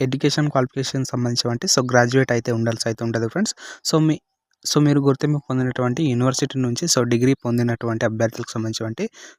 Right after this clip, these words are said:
so మీరైతే ఈ పోస్టులకు సంబంధించినటువంటి దరఖాస్తు అయితే చేసుకోవచ్చు. అదేవిధంగా నాలెడ్జ్ జాబ్ రీజనల్ లాంగ్వేజ్‌కి సంబంధించినటువంటి, స్టేట్‌కి సంబంధించినటువంటి,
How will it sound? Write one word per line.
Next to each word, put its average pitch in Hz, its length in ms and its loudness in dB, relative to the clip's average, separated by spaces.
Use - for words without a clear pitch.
so - 160 -2
మీరైతే 123 380 2
ఈ - 20 0
పోస్టులకు 117 340 -4
సంబంధించినటువంటి 117 520 -2
దరఖాస్తు 110 420 -2
అయితే 110 220 -6
చేసుకోవచ్చు. 113 460 -4
అదేవిధంగా 139 500 0
నాలెడ్జ్ 123 340 -2
జాబ్ 127 140 -2
రీజనల్ 131 480 2
లాంగ్వేజ్‌కి 120 460 0
సంబంధించినటువంటి, 117 560 -4
స్టేట్‌కి 120 460 0
సంబంధించినటువంటి, 117 560 -4